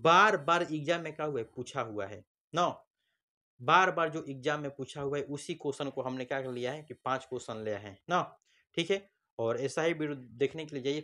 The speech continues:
फिजिक्स स्टार्ट क्लास के प्लेलिस्ट से, वहाँ से आप जाकर क्या दे सकते हैं ना। ठीक है, और लेकिन अच्छा वीडियो लगे तो क्या लाइक और कमेंट करना क्या ना भूलें।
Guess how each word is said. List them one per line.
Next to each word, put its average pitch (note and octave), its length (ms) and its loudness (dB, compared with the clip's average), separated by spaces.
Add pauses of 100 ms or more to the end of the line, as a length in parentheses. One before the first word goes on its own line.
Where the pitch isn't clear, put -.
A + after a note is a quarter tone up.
फिजिक्स D3+ 340 -8 (360)
स्टार्ट C#3 340 -2
क्लास - 420 -6
के C3 80 -2
प्लेलिस्ट C#3+ 380 -6
से, G3 80 -14 (320)
वहाँ B2+ 240 0
से D3+ 160 -4
आप C3 80 -2
जाकर D3 200 -2
क्या C#3+ 140 -4
दे A2 120 -6
सकते G#2 300 -10
हैं G2+ 240 -14
ना। E3+ 120 0 (540)
ठीक E3 160 -2
है, G3+ 60 -8 (480)
और E3+ 360 6
लेकिन D#3 340 -4 (140)
अच्छा C3+ 300 -4
वीडियो D3+ 260 -4
लगे C#3+ 220 -2
तो D3+ 120 -8
क्या B2 180 -6
लाइक B2 400 -6
और B2 200 -8
कमेंट C3+ 240 -8
करना A#2+ 260 -10
क्या A2+ 200 -10
ना F#2+ 120 -14
भूलें। G2 260 -16